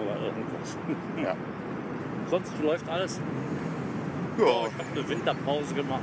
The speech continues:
Speaker 1: das ist ein bisschen blöd. Käl-, Kälte ist für mich das reinste Gift.
Speaker 2: <laughs>
Speaker 1: Ja.
Speaker 2: Seh ich ein, kenn ich.
Speaker 1: So, zum Verkauf hab ich auch was mit.
Speaker 2: Oh, schön.
Speaker 1: Aber eine seltene Schrift aus der Schweiz. Und dann Wertverluststeuer.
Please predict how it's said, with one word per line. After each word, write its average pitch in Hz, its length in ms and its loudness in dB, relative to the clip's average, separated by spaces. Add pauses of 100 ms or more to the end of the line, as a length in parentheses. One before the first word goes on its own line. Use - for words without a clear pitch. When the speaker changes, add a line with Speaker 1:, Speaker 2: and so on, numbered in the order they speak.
Speaker 1:
das 110 220 0
ist - 120 -2
ein - 60 -2
bisschen - 220 -2
blöd. 98 280 0 (840)
Käl-, 143 140 2 (140)
Kälte 131 300 2
ist - 140 -2
für 104 80 0
mich 110 200 -2
das 104 180 0
reinste 98 320 0
Gift. - 280 0 (800)
Speaker 2:
<laughs> 147 320 4 (400)
Speaker 1:
Ja. 135 200 4 (680)
Speaker 2:
Seh 147 160 8
ich 151 180 2
ein, 113 200 4
kenn 127 140 2
ich. - 500 -2
Speaker 1:
So, 143 140 4
zum 131 200 -2
Verkauf 139 500 2
hab 131 120 0
ich - 140 -2
auch 143 160 2
was 147 220 -2
mit. 185 100 0 (560)
Speaker 2:
Oh, 214 100 4 (240)
schön. 165 200 4
Speaker 1:
Aber 135 160 0
eine 131 160 0
seltene 196 480 4
Schrift - 360 -2
aus - 140 -2
der 117 80 0
Schweiz. 104 500 0
Und 151 160 0
dann 107 200 0
Wertverluststeuer. 87 960 0